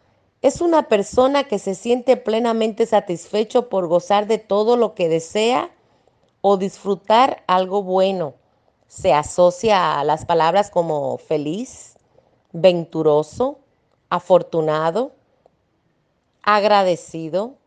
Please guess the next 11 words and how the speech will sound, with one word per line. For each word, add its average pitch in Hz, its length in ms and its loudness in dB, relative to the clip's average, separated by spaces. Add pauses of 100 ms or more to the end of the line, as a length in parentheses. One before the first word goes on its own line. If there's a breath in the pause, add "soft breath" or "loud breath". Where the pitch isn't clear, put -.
(560)
bienaventurado. 156 1200 -2 (2250)
¿Se 185 300 2
da 175 180 2
cuenta? 160 600 -4 (800)
Entonces, 208 480 -2
ser 226 220 -2
dichoso 240 720 0
y 185 420 -8
ser 202 180 0
feliz 226 720 -4
es - 400 -8